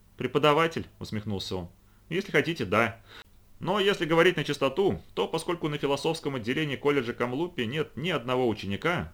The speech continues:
начальство решило, что можно обойтись, так оно будет дешевле, человеком, не имеющим специального образования.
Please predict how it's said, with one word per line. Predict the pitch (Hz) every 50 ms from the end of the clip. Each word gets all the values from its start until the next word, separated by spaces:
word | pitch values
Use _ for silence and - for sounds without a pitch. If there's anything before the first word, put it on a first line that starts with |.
| - -
начальство | - 104 - 170 170 165 165 151 147
решило, | 147 143 - - 196 202 160 90 80 - - - - - - - - -
что | - - 156
можно | 170 190 185 170 170 180
обойтись, | 170 170 170 165 - 196 202 190 - - - - - - -
так | 110 107
оно | 117 117 110
будет | 101 104 117 110
дешевле, | 127 156 - 160 160 139 - - 78 - - - -
человеком, | - - 156 165 180 202 208 202 - 165 143 104
не | 123 175 196 185 160
имеющим | 143 147 170 170 160 - 147
специального | 143 - - 117 - 113 117 120 117 117 113
образования. | 104 110 107 98 101 98 92 90 87 87 85 82 80